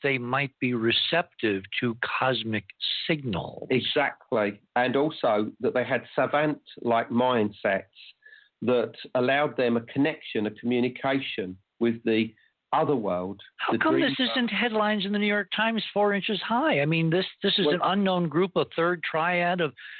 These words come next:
Speaker 1: you know, ancient humans that we've never ever really heard about?
Speaker 2: Well, no, there, there, there's stuff out there. I mean, you know, there's, there's docu-, if people wanna watch, there's some nice documentaries on YouTube that you can watch about Denisovans, that, that Nat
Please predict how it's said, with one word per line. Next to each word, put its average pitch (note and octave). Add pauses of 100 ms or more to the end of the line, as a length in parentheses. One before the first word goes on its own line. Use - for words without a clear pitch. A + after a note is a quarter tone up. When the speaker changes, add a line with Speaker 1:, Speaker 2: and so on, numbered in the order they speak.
(240)
Speaker 1:
you D3+
know, C#3+
ancient E3 (100)
humans F#3+
that D#3
we've C#3+
never C3+
ever B2+
really B2+
heard A#2
about? D4 (300)
Speaker 2:
Well, A3+
no, A3+
there, A3
there, A3 (100)
there's A3
stuff -
out A3
there. G#2
I B2
mean, C#3+
you D#3+
know, B2+
there's, C#3+
there's C#3
docu-, -
if D3+
people F3+
wanna D#3+
watch, D3
there's C3
some C3+
nice C#3+ (100)
documentaries C3+ (580)
on B2
YouTube C#3+
that A#2+
you A#2
can A#2
watch B2
about B2
Denisovans, A#2+
that, -
that A2+
Nat C3+